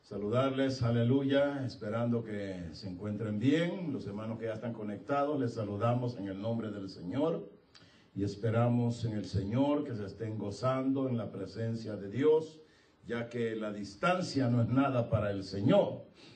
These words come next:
Mientras usted se conecta allí a través de estas alabanzas, a través de la lectura de la palabra de Dios, a través de la oración,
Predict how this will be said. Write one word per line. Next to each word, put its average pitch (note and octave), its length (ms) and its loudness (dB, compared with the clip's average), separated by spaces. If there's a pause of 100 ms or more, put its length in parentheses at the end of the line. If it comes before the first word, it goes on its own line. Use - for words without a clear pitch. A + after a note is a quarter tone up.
(240)
Mientras G2+ 360 -4
usted A2+ 280 0
se A#2+ 180 8
conecta C3 540 4
allí D3 400 6
a - 120 2
través A#2+ 320 6
de B2 60 2
estas A#2+ 300 2
alabanzas, C3+ 680 2
a B2+ 120 2
través A#2 280 4
de A#2+ 80 0
la A#2 140 4
lectura A#2+ 460 4
de A2+ 40 4
la A2+ 160 2
palabra A#2+ 440 2
de A2+ 140 0
Dios, D3 440 2
a A#2+ 100 0
través A2+ 320 0
de A#2+ 120 0
la A2+ 140 2
oración, C#3+ 840 2